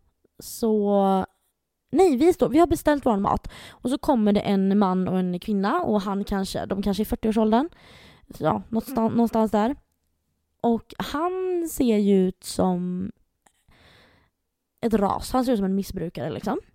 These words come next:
Han ser inte så jättefräsch ut, så. Mm, ni kan ju få upp en bild själva i huvudet så här. Mm.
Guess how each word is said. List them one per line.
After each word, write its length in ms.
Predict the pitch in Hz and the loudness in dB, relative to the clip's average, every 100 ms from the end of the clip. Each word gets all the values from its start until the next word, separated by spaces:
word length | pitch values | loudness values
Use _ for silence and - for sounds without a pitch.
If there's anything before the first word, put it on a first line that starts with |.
| - | -6
Han 160 | 240 | -4
ser 200 | 214 214 | -2 -4
inte 260 | 208 208 185 | -4 -6 -6
så 100 | 180 | -8
jättefräsch 480 | 175 - 135 165 - | -10 -8 -8 -8 -8
ut, 260 | 170 311 | -4 -4
så. 200 | - 233 494 - | -2 -2 -2 -4
Mm, 160 | 226 453 | -4 -2
ni 140 | 302 254 | -4 -4
kan 260 | - 208 | -4 -6
ju 100 | 202 220 | -6 -10
få 120 | - | -6
upp 80 | 196 | -4
en 100 | 185 | -2
bild 180 | 185 - | -6 -10
själva 280 | - 120 - | -10 -8 -6
i 40 | |
huvudet 240 | 196 - - | -6 -6 -8
så 60 | |
här. 100 | 82 - | -8 -4
Mm. 100 | 302 | -4